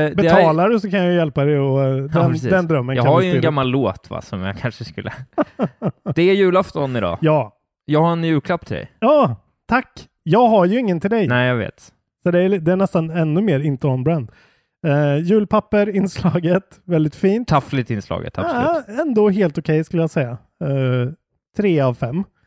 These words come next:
Speaker 1: Ja, okej, tack.
Speaker 2: Och så en, en avriven gul post-it-lapp där det står: "God jul, R L R L A."
Speaker 1: Ja.
Speaker 2: Eh, L-,
Speaker 1: L R L A.
Speaker 2: jag kan inte ens säga min egen.
Speaker 1: L R L A.
Speaker 2: Min egen. L R L A.
Speaker 1: Lars Robin Larsson Asp.
Speaker 2: Nu öppnar jag den här.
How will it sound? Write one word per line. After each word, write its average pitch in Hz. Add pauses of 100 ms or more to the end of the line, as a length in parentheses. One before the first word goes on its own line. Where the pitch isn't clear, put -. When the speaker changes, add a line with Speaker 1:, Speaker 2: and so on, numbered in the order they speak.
Speaker 1:
Ja, -
okej, -
tack. -
Speaker 2:
Och 160
så 214
en, 156 (100)
en 175
avriven 139
gul 135
post-it-lapp 135
där 143
det 123
står: 123 (220)
"God 143
jul, 131
R 135
L 120
R 120
L 120
A." 120 (120)
Speaker 1:
Ja. - (580)
Speaker 2:
Eh, 175 (380)
L-, 156
Speaker 1:
L 135
R 120
L 110
A. -
Speaker 2:
jag 95
kan -
inte 131
ens 113
säga 120
min 120
egen. 120
Speaker 1:
L 120
R 107
L -
A. 135
Speaker 2:
Min 127
egen. 120 (120)
L 190
R 139
L 123
A. 139 (100)
Speaker 1:
Lars 117
Robin 101
Larsson 87
Asp. -
Speaker 2:
Nu 165
öppnar 175
jag 175
den 220
här. 117